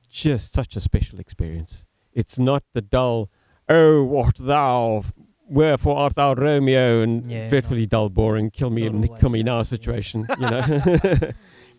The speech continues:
Speaker 1: It's, it's lively, it's fun, it's vibrant, and it's very engaging. It's,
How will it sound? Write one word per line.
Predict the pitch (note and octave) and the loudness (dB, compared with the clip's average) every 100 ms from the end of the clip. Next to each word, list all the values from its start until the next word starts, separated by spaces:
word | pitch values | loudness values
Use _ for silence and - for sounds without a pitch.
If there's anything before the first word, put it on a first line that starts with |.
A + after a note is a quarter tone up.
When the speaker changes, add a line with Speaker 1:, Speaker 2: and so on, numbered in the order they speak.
| _ | _
Speaker 1:
It's, | E3 C#3 - - | 0 0 -2 -4
it's | B2 - | -4 -2
lively, | B2+ C3+ D3 C3 C3+ C3 | 0 4 4 4 4 2
it's | G#2+ - - | -2 -2 -4
fun, | - - C#3+ C3 B2 B2 | -2 0 2 2 2 0
it's | A2 - | -4 -4
vibrant, | - A2+ A#2+ A#2 A2 - _ _ _ _ | -2 0 2 2 2 -8 _ _ _ _
and | A2+ | -2
it's | A#2 - _ | -2 -4 _
very | - E3+ B2 | -2 2 2
engaging. | G#2+ G#2+ G2+ G#2 G2 G2 | 2 0 -2 -2 -2 -4
It's, | - - - | -4 -10 -14